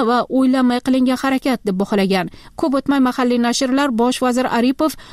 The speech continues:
O'zkom nazorat rahbari G'olibsher Ziyoyevni ishdan bo'shatgani haqida xabar tarqatdi. Buning ortidan Prezident matbuot kotibi Ziyoyev Prezident topshirig'iga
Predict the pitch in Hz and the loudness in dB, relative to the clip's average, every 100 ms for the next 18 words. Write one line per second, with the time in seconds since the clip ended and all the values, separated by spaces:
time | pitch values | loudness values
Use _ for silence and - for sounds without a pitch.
0 | - - 277 - 320 311 302 311 339 330 | -6 -2 -2 0 2 2 2 0 0 -2
1 | 277 - 285 302 302 240 247 277 277 - | -4 -2 0 2 0 0 2 0 0 -2
2 | 311 233 262 277 262 - 285 269 - 302 | -2 0 2 2 0 -2 -4 -2 -2 0
3 | 254 254 262 - 233 240 240 240 - 220 | 0 0 -2 0 0 0 -2 -2 0 0
4 | 208 - 190 196 - 208 190 - 247 269 | 0 -2 -4 -4 -4 -4 -4 -4 -2 0
5 | 269 240 254 269 254 262 240 254 240 233 | 0 -2 -2 -2 -2 -2 -2 -2 0 -2
6 | - 233 226 233 233 233 220 233 240 294 | 0 -2 0 -2 0 -2 0 0 0 0
7 | - 233 226 247 294 294 277 - 277 269 | -2 -4 -2 0 0 -2 -4 -2 -2 -2
8 | 269 | 0